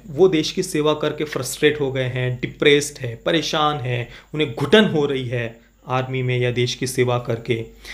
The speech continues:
ये आपको बार-बार, बार-बार देखने को मिलेगा कि भाई हम जो कर रहे हैं वो सही तो कर रहे हैं ना, हम जो कर रहे हैं वो सही तो कर रहे हैं ना। आप राजी में देख लीजिए, जो, अ, आलिया भट्ट का जो कैरेक्टर है, वो फिल्म के एंडिंग में देश की सेवा करके प्राउड नहीं फील कर रहा।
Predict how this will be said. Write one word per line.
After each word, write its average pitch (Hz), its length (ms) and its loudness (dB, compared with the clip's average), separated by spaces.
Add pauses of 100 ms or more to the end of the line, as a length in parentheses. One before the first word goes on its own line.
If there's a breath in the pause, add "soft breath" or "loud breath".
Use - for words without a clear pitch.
(220 loud breath)
ये 175 120 2
आपको 208 280 2
बार-बार, 156 500 -2
बार-बार 139 380 -4
देखने 127 280 -6
को 127 100 -8
मिलेगा 117 280 -6
कि - 400 -4
भाई 208 280 0 (180)
हम 180 120 -2
जो 208 120 2
कर 196 160 0
रहे 196 100 -2
हैं 202 80 0
वो 202 60 -2
सही 165 220 -2
तो 196 120 0
कर 190 180 0
रहे 180 160 0
हैं 170 80 -2
ना, 185 180 -6 (160)
हम 170 120 0
जो 196 120 2
कर 190 140 0
रहे 180 100 2
हैं 185 60 2
वो 180 60 -4
सही 160 220 -4
तो 180 140 -2
कर 170 160 2
रहे 165 160 2
हैं 165 80 0
ना। 165 280 -6 (540 loud breath)
आप 151 160 4
राजी 143 260 2
में 196 100 4
देख 175 160 0
लीजिए, 175 400 -4 (420 soft breath)
जो, 139 420 4 (220)
अ, 123 880 -8
आलिया 151 240 4
भट्ट 151 180 -6
का 143 100 0
जो 143 100 -4
कैरेक्टर 131 340 -2
है, 135 160 -4
वो 143 60 0
फिल्म 139 220 -4
के 151 100 0
एंडिंग 147 260 0
में 156 140 -2
देश 139 180 -2
की 170 100 -2
सेवा 151 260 0
करके - 240 0
प्राउड 185 340 4
नहीं 247 100 0
फील 165 160 0
कर 123 200 -6
रहा। 117 200 -8